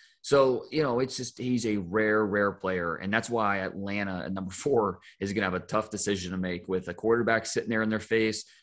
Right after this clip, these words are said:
Uh, maybe one of these, uh, uh, you know, or a trade offer sitting there for them.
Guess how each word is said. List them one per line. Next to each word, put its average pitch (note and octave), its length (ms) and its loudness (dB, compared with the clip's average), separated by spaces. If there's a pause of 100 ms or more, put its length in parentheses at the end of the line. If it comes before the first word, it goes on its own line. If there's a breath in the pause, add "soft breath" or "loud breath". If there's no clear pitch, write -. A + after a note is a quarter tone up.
(160 soft breath)
Uh, F#2+ 360 2
maybe A2 380 4
one G#2+ 260 0
of G2+ 100 -2
these, G2+ 380 -2
uh, G2 540 -2 (200)
uh, F2+ 380 -4
you G#2 100 -4
know, F#2 100 -2
or G#2 320 2
a F2 60 -4
trade A#2+ 320 2
offer A#2 460 0
sitting - 280 0
there A#2 120 0
for A2+ 240 -2
them. A2+ 260 -2